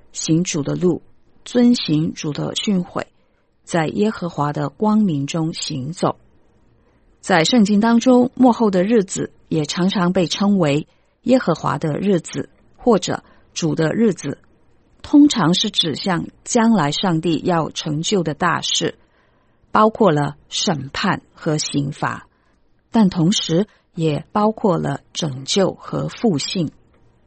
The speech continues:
二章四节，“他必在列国中施行审判，为许多国民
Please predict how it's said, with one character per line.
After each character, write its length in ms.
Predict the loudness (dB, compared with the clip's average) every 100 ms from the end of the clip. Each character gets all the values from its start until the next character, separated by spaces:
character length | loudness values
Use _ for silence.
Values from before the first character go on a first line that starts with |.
| _ _ -2
二 160 | 0
章 300 | 2 2 2
四 300 | 0 -2 -2
节 400 | -2 -4 -6 -6 -10 _ _ _ _ -6
，“他 200 | 2 2
必 220 | 2 0
在 240 | 2 0
列 220 | 2 2 0
国 200 | 0 -2
中 320 | 0 0 0
施 220 | 0 -2
行 320 | -2 -2 -2
审 280 | -2 -4 -6
判， 280 | -6 -6 -6 -8 _ _ _ _ 0
为 200 | 2 2
许 240 | 0 -4
多 220 | 0 0
国 260 | 2 0 2
民 340 | 2 0 -2